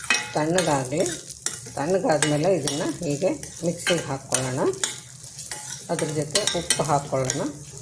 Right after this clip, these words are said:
ಕಲ್ಲುಪ್ಪು ಹಾಕ್ಕೊಂಡ್ರೆ ಇದು ಕೂಡ ಚೆನ್ನಾಗಿ ನುಣ್ಣಗಾಗುತ್ತೆ. ಇದನ್ನೆಲ್ಲ ಈ ಥರ ಚಮಚದಲ್ಲಿ ತಕ್ಕೊಂಡು ಹಣ್ಣು ಎಷ್ಟು ಬರುತ್ತೋ, ಅಂದರೆ ಕಾಯಿ ಪಲ್ಪು, ಅದನ್ನೆಲ್ಲ ತೆಗೆದು ಇಟ್ಕೊಳ್ಳೋಣ.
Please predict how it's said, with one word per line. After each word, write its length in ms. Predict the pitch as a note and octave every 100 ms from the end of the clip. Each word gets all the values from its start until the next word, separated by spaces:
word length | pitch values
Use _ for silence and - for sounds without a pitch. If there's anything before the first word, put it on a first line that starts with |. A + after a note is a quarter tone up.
| - - D3
ಕಲ್ಲುಪ್ಪು 380 | C#3+ C3+ - C#3+
ಹಾಕ್ಕೊಂಡ್ರೆ 480 | C#3 C#3+ C3+ - C#4 - - - -
ಇದು 120 | E3+ -
ಕೂಡ 120 | D3+ F#3 -
ಚೆನ್ನಾಗಿ 380 | C#3 C#3+ C#3+ G#3 C#3+
ನುಣ್ಣಗಾಗುತ್ತೆ. 720 | C#3 D3+ C3+ C3 B2 - - D#4+ - - - - - - - - - - - - - - - - - - - _ _ _ - - - - - - -
ಇದನ್ನೆಲ್ಲ 420 | E3+ E3 D#3 D#3+ A#3
ಈ 20 | C4+
ಥರ 100 | - F3 F3
ಚಮಚದಲ್ಲಿ 600 | D3 D3 D3 C#3+ C#3 G3+ - - - - -
ತಕ್ಕೊಂಡು 500 | - - D3+ C#3 F3 - - - - -
ಹಣ್ಣು 220 | D3 D#3 D3
ಎಷ್ಟು 180 | C#3+ C3
ಬರುತ್ತೋ, 340 | C#3+ C3 - G3 - -
ಅಂದರೆ 220 | D3+ C#3+ -
ಕಾಯಿ 260 | D3 C#3+ C#4 -
ಪಲ್ಪು, 340 | D3 D3 - E4+ -
ಅದನ್ನೆಲ್ಲ 360 | C3+ C#3 C3+ E3 -
ತೆಗೆದು 260 | C#3+ B2+ E3
ಇಟ್ಕೊಳ್ಳೋಣ. 460 | C#3 - C3 A#2+